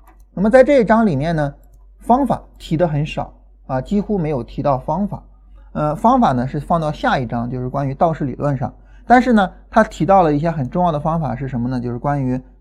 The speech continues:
资金管理的方法。在这一章里面呢，维克多说了很多关于资金管理的内容，是我们要特别重视的啊。然后呢，他聊的比较多的就是关于理念和原则了。所以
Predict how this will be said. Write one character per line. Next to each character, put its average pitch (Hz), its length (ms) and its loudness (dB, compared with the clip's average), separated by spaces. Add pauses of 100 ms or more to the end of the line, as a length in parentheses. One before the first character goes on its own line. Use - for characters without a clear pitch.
资 - 100 -10
金 156 160 -2
管 143 160 0
理 143 120 -6
的 - 80 -10
方 113 200 -4
法。 123 140 -10 (840)
在 254 120 6
这 294 220 4
一 - 20 2
章 208 220 2
里 151 80 0
面 143 220 -2
呢， 131 180 -2 (200)
维 185 120 2
克 208 100 2
多 202 300 2
说 220 240 0
了 208 80 2
很 139 160 -4
多 160 160 0
关 196 180 0
于 202 80 -2
资 214 140 -6
金 233 100 4
管 180 160 2
理 220 120 4
的 135 40 -2
内 123 140 -2
容， 107 240 -2
是 - 140 -4
我 127 160 2
们 120 200 -2 (300)
要 147 100 0
特 147 160 -6
别 143 140 0
重 151 180 -4
视 - 160 -6
的 - 160 -12 (420)
啊。 135 140 0
然 151 160 4
后 226 140 6
呢， 196 140 2
他 185 180 2
聊 165 180 4
的 202 80 2
比 156 120 -2
较 143 120 4
多 226 220 2
的 196 100 2
就 123 120 -6
是 131 100 -10
关 139 180 -4
于 135 60 -4
理 120 160 -2
念 120 180 -2
和 127 120 -8
原 113 200 -6
则 135 140 -2
了。 - 160 -14 (960)
所 233 140 4
以 214 200 2